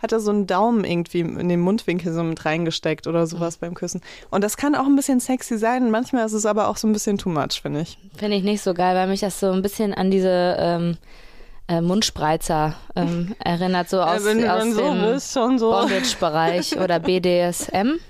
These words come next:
Speaker 2: Ist das?
Speaker 1: B D S M, ja.
Speaker 2: Ja. Ja, das ist so, finde ich alles nicht so geil.
Speaker 1: Hm.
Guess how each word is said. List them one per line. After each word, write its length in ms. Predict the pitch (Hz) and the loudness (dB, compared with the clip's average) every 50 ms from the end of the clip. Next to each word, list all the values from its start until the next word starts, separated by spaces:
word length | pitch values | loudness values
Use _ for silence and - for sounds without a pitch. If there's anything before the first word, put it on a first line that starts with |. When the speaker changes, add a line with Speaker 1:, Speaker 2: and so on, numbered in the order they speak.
| - - | -18 -10
Speaker 2:
Ist 20 | - | -6
das? 60 | 226 | -2
Speaker 1:
B 0 | |
D 60 | 202 | 0
S 220 | 196 196 208 202 - | 2 2 0 0 -2
M, 260 | - 208 208 202 196 | -4 -4 -4 -2 0
ja. 60 | 196 | 0
Speaker 2:
Ja. 220 | 185 170 170 185 - - - - - - - - - - - - - - - | 0 0 -2 -2 -6 -10 -18 -20 -20 -20 -20 -18 -18 -18 -16 -16 -16 -6 -2
Ja, 140 | 180 175 175 | 0 2 2
das 200 | 180 175 - - | 0 -2 -4 -8
ist 140 | - - | -10 -4
so, 460 | - 185 180 175 175 175 175 170 175 170 - - - - - - - - - - - - - - - - - - - - - - - - - - - - - | 0 2 2 4 4 4 4 2 0 -2 -6 -12 -18 -20 -20 -20 -20 -18 -18 -18 -18 -18 -18 -20 -20 -20 -20 -20 -20 -20 -20 -20 -20 -20 -20 -20 -20 -20 -20
finde 220 | - - - 208 214 | -8 -4 -2 -2 -2
ich 100 | 214 - | -2 -2
alles 240 | 190 202 202 - | -2 -2 -2 -2
nicht 180 | - 208 190 - | -2 -2 -2 0
so 120 | - 185 | -2 0
geil. 420 | 170 170 165 160 160 151 147 151 151 - - - | 2 2 2 4 4 4 2 0 -2 -6 -8 -4
Speaker 1:
Hm. 200 | - 196 185 185 | -2 -2 -2 -4